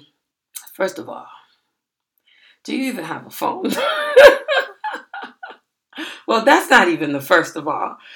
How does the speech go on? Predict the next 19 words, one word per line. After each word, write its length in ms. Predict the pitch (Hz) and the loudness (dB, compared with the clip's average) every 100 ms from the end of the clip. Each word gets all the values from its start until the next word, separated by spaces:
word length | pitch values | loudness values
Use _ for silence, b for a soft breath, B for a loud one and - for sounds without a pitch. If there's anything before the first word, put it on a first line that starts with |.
| B - | B -6
The 100 | 226 | -4
first 380 | 508 370 370 302 | 0 0 0 0
of 140 | 247 | 4
all 280 | 233 208 - | 8 8 6
is, 560 | 196 190 180 175 - - | 0 2 0 -2 -8 -18
sir, 600 | - - 247 190 139 127 - - _ _ _ _ | -10 0 4 4 2 -8 -20 -20 _ _ _ _
sir, 500 | - 339 170 - - _ _ _ _ _ _ B B B B B _ | -14 -8 -8 -8 -16 _ _ _ _ _ _ B B B B B _
you 300 | 233 302 294 | 0 2 2
literally, 720 | 320 339 311 196 160 120 - B B B B B B _ _ _ _ _ _ _ _ - - | 2 4 4 4 0 -4 -12 B B B B B B _ _ _ _ _ _ _ _ -20 -20
now 220 | 165 147 | -20 -20
I 200 | 151 175 220 | -18 -12 -12
ain't 160 | 214 | -8
judging 360 | 220 214 - 165 | -6 -6 -8 -12
the 60 | |
man, 440 | 165 170 156 143 - | -10 -6 -6 -6 -6
but 200 | 165 - | -6 -6
I'm 200 | 190 208 | -8 -8
just 260 | 180 - | -8 -8
saying, 380 | 196 185 135 - | -10 -12 -12 -18